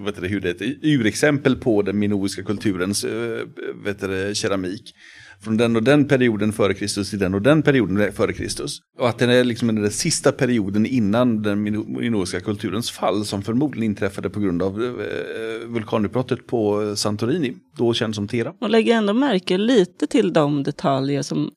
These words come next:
Speaker 2: urskiljer den minoiska kulturen, så som är så särskilt som man kanske sen kan uppmärksamma på en falsk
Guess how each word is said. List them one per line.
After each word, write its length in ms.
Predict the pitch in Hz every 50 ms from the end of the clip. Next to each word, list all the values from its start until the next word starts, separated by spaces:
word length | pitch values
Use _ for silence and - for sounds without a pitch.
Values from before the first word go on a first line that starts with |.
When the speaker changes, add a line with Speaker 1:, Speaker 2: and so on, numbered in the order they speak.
| _ _
Speaker 2:
urskiljer 960 | - 160 156 156 160 - - - 151 156 156 - - 160 147 135 135 - 147 165 - _ _ _ _ _
den 140 | - 151 151
minoiska 840 | 151 151 151 143 143 139 143 139 143 - - - 143 143 139 139 139 - _ _ _ -
kulturen, 960 | - - 180 156 - - - 202 185 156 147 156 170 190 214 214 214 202 185 175 - - - _ _ _
så 120 | - 185
som 120 | 180 190 165
är 60 | 156
så 140 | - - 156
särskilt 600 | - - 180 170 147 156 - - 214 185 165 -
som 120 | - 165
man 160 | 151 143 139
kanske 340 | 143 185 156 147 165 - -
sen 300 | - - 165 175 165 156
kan 320 | - - 151 139 139 -
uppmärksamma 600 | - - 151 - - - - - - 147 139 139
på 100 | 143 -
en 60 | 147 135
falsk 480 | - - 151 147 143 - - - -